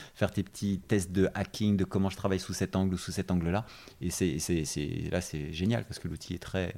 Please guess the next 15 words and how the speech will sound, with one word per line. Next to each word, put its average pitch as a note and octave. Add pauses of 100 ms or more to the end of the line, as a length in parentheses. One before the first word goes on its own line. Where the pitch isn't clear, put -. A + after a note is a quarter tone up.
(380)
une F2+
fois F2+
de -
plus, A2
très -
concret A2+ (320)
pour -
comprendre A2+
des G#2
trucs B2
qui, G2
sinon, A2+ (120)
sont -
imbitables, B2
quoi. -